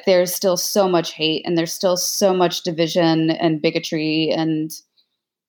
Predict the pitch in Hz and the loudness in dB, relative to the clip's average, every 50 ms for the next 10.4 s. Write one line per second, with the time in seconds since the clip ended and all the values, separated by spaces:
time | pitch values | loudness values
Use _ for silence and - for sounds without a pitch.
0 | _ _ _ _ _ _ - 180 170 165 156 165 160 160 - - - - - - | _ _ _ _ _ _ 0 2 2 2 2 2 0 0 -4 -8 -8 -8 -2 -2
1 | 190 175 170 - - - - _ _ - 180 208 196 185 170 170 165 160 - - | -2 -2 -2 -6 -10 -10 -14 _ _ -2 0 2 4 4 4 4 2 0 -4 -10
2 | - 175 165 165 156 - 160 160 160 - 160 156 151 151 156 - - 165 156 139 | -6 -2 -2 -2 -2 -2 -6 -6 -6 -4 -4 -4 -4 -6 -8 -10 -8 -6 -6 -6
3 | 143 - - - 156 151 139 139 143 139 143 143 143 147 151 - - _ _ - | -6 -8 -8 -8 -6 -4 -2 -2 -2 -2 -4 -6 -6 -6 -8 -10 -12 _ _ -6
4 | 135 139 143 139 135 127 113 - - - - - 139 107 117 113 - 170 - 180 | -4 -4 -4 -6 -6 -6 -6 -6 -8 -6 -6 -6 -6 -6 -6 -6 -8 -8 -8 -6
5 | - 165 165 170 - _ _ - - _ _ - 226 226 247 - - 262 247 269 | -4 -4 -4 -6 -8 _ _ -20 -20 _ _ 0 0 0 0 0 0 2 2 2
6 | 254 - 277 254 240 202 170 160 156 165 160 165 165 - 175 165 - 175 165 160 | 0 2 2 2 2 2 0 0 0 0 -2 -2 -2 -4 -8 -4 -2 0 0 0
7 | 160 160 - - 165 160 160 160 160 160 160 160 160 156 151 151 151 151 - _ | 0 -2 -4 -4 -4 -4 0 0 2 2 2 0 0 -2 -2 -2 -4 -4 -8 _
8 | - 185 175 - 180 175 - - - - 170 165 - - 190 175 170 - - 185 | -4 -4 -2 0 -2 -2 -4 -6 -2 -2 -2 -2 0 -2 -2 -2 -2 0 2 4
9 | 170 165 151 170 151 - 165 160 160 - - - 185 170 160 156 156 - - 160 | 4 4 4 2 0 0 0 -2 0 -4 -4 0 0 2 2 0 -2 -2 -2 0
10 | 156 156 151 143 - - - | 0 0 -2 -2 -4 -8 -10